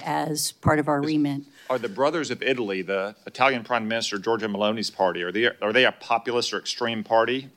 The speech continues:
Speaker 2: that are a threat to America's interests?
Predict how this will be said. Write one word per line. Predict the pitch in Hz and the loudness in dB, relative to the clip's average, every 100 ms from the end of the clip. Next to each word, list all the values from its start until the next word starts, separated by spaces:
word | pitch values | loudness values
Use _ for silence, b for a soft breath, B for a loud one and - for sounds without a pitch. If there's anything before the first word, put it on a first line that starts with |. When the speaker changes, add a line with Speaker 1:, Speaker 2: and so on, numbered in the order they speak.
| _ | _
Speaker 2:
that | 104 92 | 0 0
are | 90 | -2
a | 80 | -6
threat | - 110 - - - - | -4 -2 -2 -8 -20 -16
to | 120 | -8
America's | 107 107 107 104 | -4 -4 -6 -8
interests? | 110 139 139 - - - | -8 -8 -8 -8 -8 -10